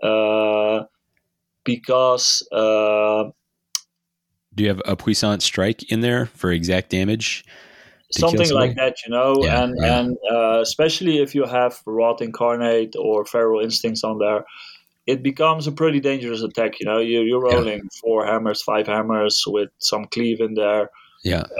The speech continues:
Speaker 1: uh, or, or, uh, something else, and then reroll, and, and you, uh, yeah, you do two or three damage, and you do one extra damage, it's still four damage, you know.
Speaker 2: Yeah.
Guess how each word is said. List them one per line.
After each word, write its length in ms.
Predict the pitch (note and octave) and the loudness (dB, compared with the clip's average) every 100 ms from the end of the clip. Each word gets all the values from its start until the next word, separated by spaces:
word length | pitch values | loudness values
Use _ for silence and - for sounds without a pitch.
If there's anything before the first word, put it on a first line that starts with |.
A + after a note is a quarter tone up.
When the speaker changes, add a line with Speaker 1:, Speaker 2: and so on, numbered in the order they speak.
| G2+ | 0
Speaker 1:
uh, 640 | G#2 G#2 G#2 G#2 G#2+ G#2 F#2+ | 2 2 2 2 2 2 2
or, 320 | G#2 G#2+ G2 | 2 2 2
or, 400 | F#2 G#2+ G#2 G2+ | 2 2 2 2
uh, 580 | G#2 G#2 G2+ G#2 G2+ G2+ - _ _ - | 0 0 0 0 0 -2 -4 _ _ -10
something 380 | - A#2+ A2+ A2+ | -4 -4 -2 0
else, 460 | A#2+ B2 B2 A#2+ | 2 2 2 0
and 260 | G#2+ G#2 A2+ | -2 -2 0
then 220 | A2+ A2 A2 | 0 0 -2
reroll, 640 | A#2+ A#2+ A#2+ A#2+ A#2 A#2 A2+ G#2+ | 0 0 2 4 4 4 2 -2
and, 220 | G#2+ G#2+ G#2 | -6 -10 -8
and 160 | G#2+ | -8
you, 220 | G#2+ A2 G#2+ G#2+ F#2+ A2+ | -2 0 2 2 0 -2
uh, 540 | G#2+ G#2 G#2 G#2+ G#2+ - _ _ _ _ _ _ _ | 0 0 0 0 -2 -4 _ _ _ _ _ _ _
yeah, 140 | C#3 A#2 | -2 -2
you 260 | A2 A#2+ | 0 -2
do 280 | A#2+ C3+ C3 | 0 0 0
two 300 | C3 D#3 C#3+ | 0 0 2
or 80 | C3 | 2
three 200 | - C3 | -2 -2
damage, 480 | C3 C3 B2 A2+ A#2+ | 0 0 0 -2 0
and 100 | A#2+ | 0
you 100 | A#2+ | 0
do 140 | A#2+ | 0
one 180 | A#2+ A2+ | 0 0
extra 240 | A2+ - | -2 -2
damage, 360 | A#2 B2+ A#2 G#2+ | -2 -2 -2 -2
it's 100 | A2 | -2
still 220 | - A#2 | 0 0
four 180 | - A2+ | 0 -2
damage, 420 | A2 A#2 G#2+ - | 0 -2 -2 -8
you 60 | G#2+ | -4
know. 220 | A2+ C3 - - - | -4 -4 -8 -20 -10
Speaker 2:
Yeah. 220 | - E2+ | -2 -2